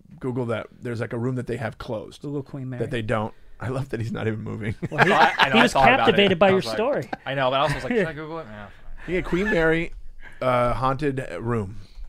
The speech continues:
Speaker 1: whatever the fuck. And, uh, we went and found that room. It's closed off. They took the, they, it's not in use, and some shit, apparently some crazy shit happened in that room.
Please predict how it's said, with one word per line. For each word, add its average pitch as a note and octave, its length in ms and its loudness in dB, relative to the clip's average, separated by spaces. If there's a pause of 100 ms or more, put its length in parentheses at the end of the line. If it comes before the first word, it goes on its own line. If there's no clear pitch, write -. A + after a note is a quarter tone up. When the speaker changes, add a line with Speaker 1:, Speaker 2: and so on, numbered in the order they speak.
Speaker 1:
whatever G2 400 -4
the A2 80 -12
fuck. - 280 -12 (680)
And, A#2 320 0
uh, G#2 480 0 (2000)
we C3+ 200 2
went C#3+ 180 4
and C3 100 -6
found B2 280 0
that A#2+ 160 -6
room. B2 520 0 (140)
It's - 140 -8
closed C3+ 340 4
off. A#2+ 260 0
They E3+ 100 -8
took B2+ 180 -4
the, C3+ 100 -6
they, A#2 360 -8 (200)
it's - 260 -10
not A#2 280 -6
in B2+ 140 -4
use, A2+ 400 -4
and A2+ 180 -8
some B2+ 220 -4
shit, - 340 -6 (460)
apparently D#3 320 0
some C3 140 -6
crazy A#2 280 -2
shit A2 160 -4
happened G#2+ 260 -2
in G2 60 -6
that G2 180 -4
room. G#2 320 -2